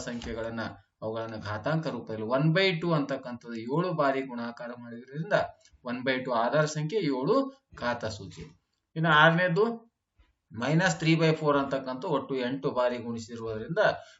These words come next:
ಮೈನಸ್ ತ್ರೀ ಬೈ ಫೋರ್ ಹೋಲ್ ಘಾತ ಎಂಟು ಅಂತ. ಇನ್ನು ಐವತ್ತೊಂದು ಅನ್ನತಕ್ಕಂಥ ಹನ್ನೊಂದು ಬಾರಿ ಗುಣಿಸಿರುವುದರಿಂದ ಐವತ್ತೊಂದರ ಘಾತ ಹನ್ನೊಂದು ಅಂತಕ್ಕಂಥ ಉತ್ತರ, ಅಂದ್ರೆ ಘಾತಾಂಕ ರೂಪದಲ್ಲಿ ಬರೆದಿರ್ತಕ್ಕಂಥದ್ದು.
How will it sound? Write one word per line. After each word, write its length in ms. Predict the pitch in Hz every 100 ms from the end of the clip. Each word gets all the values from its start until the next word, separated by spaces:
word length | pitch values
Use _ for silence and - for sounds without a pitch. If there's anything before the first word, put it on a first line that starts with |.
| -
ಮೈನಸ್ 320 | 117 120 123 -
ತ್ರೀ 120 | 123 127
ಬೈ 100 | 123 107
ಫೋರ್ 260 | 143 185 226 - _ -
ಹೋಲ್ 200 | 117 120 107
ಘಾತ 220 | 107 101 185 196 - - 120
ಎಂಟು 240 | 107 101 98
ಅಂತ. 120 | - - _ 190
ಇನ್ನು 120 | 196 175
ಐವತ್ತೊಂದು 480 | 185 190 180 170 160
ಅನ್ನತಕ್ಕಂಥ 480 | 147 147 139 160 214 151
ಹನ್ನೊಂದು 360 | 139 151 147
ಬಾರಿ 260 | 139 131 131 120
ಗುಣಿಸಿರುವುದರಿಂದ 600 | 117 117 120 123 165 156 - - - 110
ಐವತ್ತೊಂದರ 640 | 127 160 165 139 127 123 117 107
ಘಾತ 200 | 101 190 160
ಹನ್ನೊಂದು 460 | 117 107 104 98 95
ಅಂತಕ್ಕಂಥ 480 | 95 - - 98 - 202 185
ಉತ್ತರ, 260 | - 90 90
ಅಂದ್ರೆ 180 | - 220 156
ಘಾತಾಂಕ 360 | 117 113 113 110 107
ರೂಪದಲ್ಲಿ 360 | 98 98 98 165
ಬರೆದಿರ್ತಕ್ಕಂಥದ್ದು. 720 | 151 107 - - - 85 _